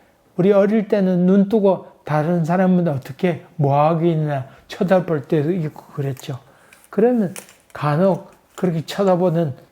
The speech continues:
다른 집사님도 있어서 눈이 마주쳐서 웃기도 하고 다시 고개 숙여서 기도할 때도 있었지요. 독일의 신학자였던, 설교가였던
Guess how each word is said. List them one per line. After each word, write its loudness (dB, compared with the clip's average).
다른 0
집사님도 0
있어서 -4
눈이 4
마주쳐서 -4
웃기도 0
하고 -4
다시 -2
고개 2
숙여서 0
기도할 0
때도 -8
있었지요. -4
독일의 2
신학자였던, -2
설교가였던 -2